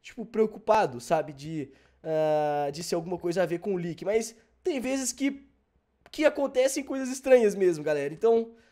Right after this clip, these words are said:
vocês vão ver aqui na série co-, como as coisas funcionam. E outra coisa também que eu queria lembrar vocês aí é que a gente tem uma meta de três mil gosteis nesse vídeo pra eu saber que vocês estão gostando da série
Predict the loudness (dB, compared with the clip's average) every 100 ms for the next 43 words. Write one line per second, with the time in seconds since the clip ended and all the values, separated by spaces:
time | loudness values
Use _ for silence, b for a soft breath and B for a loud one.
0 | b b -8 -4 -2 2 2 4 0 2
1 | 0 -2 -4 -6 -2 0 0 0 -4 -8
2 | -10 -8 -2 -2 -2 -6 _ b b b
3 | -6 -4 -4 -4 -4 -4 0 -2 0 -2
4 | 0 -2 0 0 2 2 0 -10 _ -10
5 | -6 -2 0 0 0 -4 -4 -6 -4 -2
6 | -2 -6 b b b -2 -2 -2 -4 -2
7 | 2 2 2 -2 -4 -6 -10 -12 -4 -2
8 | -2 -4 -4 -4 -4 -2 -2 -4 -2 -4
9 | -2 -6 -6 -12 -12 -8 -10 -10 B -6
10 | -4 0 0 0 -6 -8 -8 -8 -6 -4
11 | -2 2 4 4 4 0 -2 -4 -4